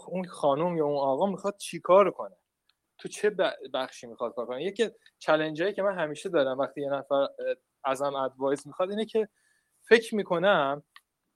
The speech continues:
اون گل خودش رو دقیق مشخص نکرده. گلش چیه؟ می‌خواد،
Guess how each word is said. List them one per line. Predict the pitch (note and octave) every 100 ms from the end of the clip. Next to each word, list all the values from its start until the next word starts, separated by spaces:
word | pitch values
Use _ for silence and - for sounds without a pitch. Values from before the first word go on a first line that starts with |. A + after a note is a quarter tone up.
| _ _ _ _ _
اون | - A3+ G3
گل | D#3+ G#3 A#3
خودش | A3+ - A3 G#3+ G#3+
رو |
دقیق | D3+ D3+ D3 F#3+ F3
مشخص | D3+ D#3 C#3 E3 E3
نکرده. | E3 D#3 C3 A#2
گلش | A#2+ E3+ F#3+ F#3 -
چیه؟ | - F3+
می‌خواد، | C3 C3 E3+